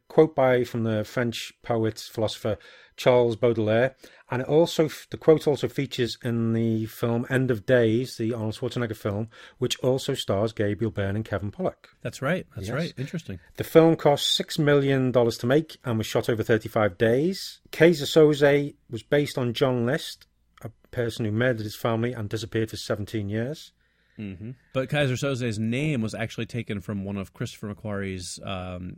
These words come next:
Speaker 2: former co-workers at the law firm that he worked at.
Speaker 1: That's right, yeah, but he changed it slightly because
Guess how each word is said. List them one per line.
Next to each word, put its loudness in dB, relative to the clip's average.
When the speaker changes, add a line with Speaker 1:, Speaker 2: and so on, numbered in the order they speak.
Speaker 2:
former -4
co-workers -6
at -12
the -10
law -6
firm -6
that -8
he -6
worked -10
at. -12
Speaker 1:
That's -4
right, -2
yeah, -2
but -4
he -4
changed -2
it -14
slightly -2
because -12